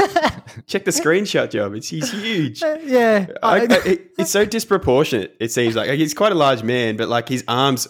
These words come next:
Speaker 3: still seem disproportionate to the rest of his body. Like, he's huge. And then watching him trying to run around on the field was pretty, pretty funny.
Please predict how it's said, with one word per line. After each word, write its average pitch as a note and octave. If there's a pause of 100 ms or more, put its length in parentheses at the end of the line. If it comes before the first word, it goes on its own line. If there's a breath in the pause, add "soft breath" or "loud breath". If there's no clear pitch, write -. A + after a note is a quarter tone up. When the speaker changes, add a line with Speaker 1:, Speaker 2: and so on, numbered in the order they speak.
Speaker 3:
still C3
seem A2+
disproportionate G#2+
to -
the G2+
rest G2+
of G#2
his G2
body. G#2+
Like, A#2
he's B2+
huge. -
And A#2+
then C#3
watching D#3
him D3
trying C#3
to B2
run A2+
around A2
on A2
the G#2+
field G#2
was G#2 (540 soft breath)
pretty, B2+
pretty B2+
funny. G2+